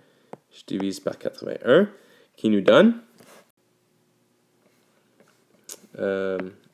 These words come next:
un sur cinq mille, cinquante-neuf mille quarante-neuf égale à R exposant cinq.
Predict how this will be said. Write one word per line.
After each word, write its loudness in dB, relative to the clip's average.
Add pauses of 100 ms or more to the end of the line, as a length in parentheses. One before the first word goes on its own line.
(260)
un 4
sur -2 (480)
cinq -4
mille, -2 (320)
cinquante-neuf 0
mille -4 (540)
quarante-neuf -4 (520)
égale 0
à 0
R -2
exposant -8
cinq. -4